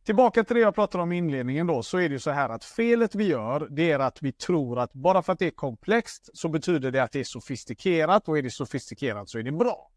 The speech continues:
Här är den riktigt, riktigt stora fäll-, fällan då, då, för att i verkligheten så är det tvärtom. Eh, konsekvensen av att vi går ut och gör saker och ting komplicerat och svårt att förstå,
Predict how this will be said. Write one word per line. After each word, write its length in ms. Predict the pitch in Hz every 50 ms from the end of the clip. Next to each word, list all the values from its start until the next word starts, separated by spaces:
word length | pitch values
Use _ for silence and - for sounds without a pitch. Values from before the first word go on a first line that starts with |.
| _ _ _ _ _ _ _ _ _ _ _ _
Här 280 | _ - 220 226 220 214
är 100 | 208 190
den 280 | 160 151 143 135 139 156
riktigt, 460 | 190 220 - - - - 151 131 -
riktigt 360 | 151 147 - _ 135 113 -
stora 360 | - - 156 131 123 113 110
fäll-, 340 | - - 151 143 131 113 98
fällan 400 | - 170 165 143 123 117 123 156
då, 120 | 175 160
då, 120 | 127 117 120
för 120 | - 156
att 240 | 160 151 - - -
i 200 | 220 214 202 196
verkligheten 720 | 190 196 185 175 - - - - 127 117 104 - 123 123
så 180 | 123 - 180 - _
är 240 | - 165 135 113 110
det 100 | 117 143
tvärtom. 760 | - - - 175 156 - _ - 247 269 240 110 87 82 85 - _ _ _ _ _ _ _ _ _ _ _ _ _ _ _
Eh, 260 | - 151 165 175 180 - - _ _ _ _ _ _ _ _ _
konsekvensen 1080 | - 220 226 214 - - 214 - - - 254 254 214 175 156 135 - - - 247 277 285
av 240 | 269 233 196 170 175
att 140 | 160 -
vi 100 | 175 175
går 180 | 160 165 185 180
ut 280 | 180 156 135 120 - 147
och 80 | 147
gör 320 | 151 165 160 143 131 123 120
saker 460 | - - 170 151 127 - - 127 120
och 100 | 120 -
ting 260 | - 147 131 113 110
komplicerat 1200 | - - 156 147 135 - - 139 135 - - - 190 180 143 123 110 104 107 113 117 113 - -
och 120 | - 139
svårt 520 | - - - 165 160 170 147 123 117 - -
att 120 | 131 117
förstå, 680 | - 160 - - - - - 220 208 185 185 208 240